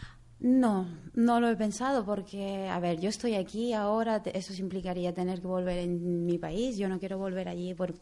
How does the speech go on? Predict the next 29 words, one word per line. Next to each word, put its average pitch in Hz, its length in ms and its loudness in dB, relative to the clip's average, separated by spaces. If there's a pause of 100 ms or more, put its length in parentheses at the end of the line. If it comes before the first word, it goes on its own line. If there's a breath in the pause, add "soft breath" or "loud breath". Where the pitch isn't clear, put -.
(260)
de 180 160 0
momento 180 440 2
no 190 100 0
quiero 180 220 0
volver, 214 420 0
estoy 185 320 -2
aquí, 180 300 -6
estoy 170 280 -4
bien 208 840 -2 (160)
y, 170 640 -4
y 196 140 -4
no 196 120 -2
he 226 60 -2
pensado 208 480 -4
en 175 160 -2
esto 175 260 -4
porque, 175 640 -4
a 175 120 -8
ver, 170 260 -6 (1120 soft breath)
las 185 220 0
leyes 190 260 4
son 185 160 -2
las 170 100 -2
leyes, 185 600 2
han 180 80 -4
pasado 170 400 -4
tantos 170 420 -2
años 180 580 -2
y, 165 1080 -6